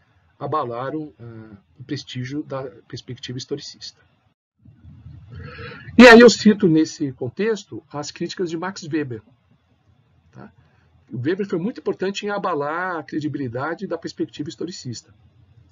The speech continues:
tá? Ok? Ah, inclusive, inclusive a perspectiva que tinha fincado raízes nos, nos próprios Estados Unidos, tá?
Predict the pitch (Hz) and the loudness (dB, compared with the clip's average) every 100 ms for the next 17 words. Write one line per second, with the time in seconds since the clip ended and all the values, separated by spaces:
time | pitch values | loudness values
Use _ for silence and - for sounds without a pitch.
0 | _ _ - _ _ - 110 - _ - | _ _ -20 _ _ -20 -20 -20 _ -20
1 | - - _ - 101 - 143 202 - - | -20 -20 _ -20 -16 0 2 2 -4 -20
2 | - - - 131 135 131 127 123 120 165 | -20 -20 -8 -6 -4 -4 -2 -2 -2 -2
3 | 190 151 185 196 165 175 151 160 143 170 | -2 -2 0 -2 -4 -4 -4 -4 -4 -4
4 | 202 180 - 170 - 175 202 - - 202 | -4 -4 -4 -6 -4 -6 -6 -8 -6 -4
5 | 220 - 175 160 170 160 139 135 202 170 | -4 -6 -8 -4 -2 -2 -2 -2 -2 -4
6 | 147 160 160 156 - 185 196 185 - 196 | -4 -6 -6 -12 -6 -6 -6 -8 -4 -4
7 | 180 208 165 151 113 - - _ _ _ | -4 -4 -2 -4 -10 -14 -18 _ _ _
8 | _ - - - 113 | _ -20 -20 -18 -14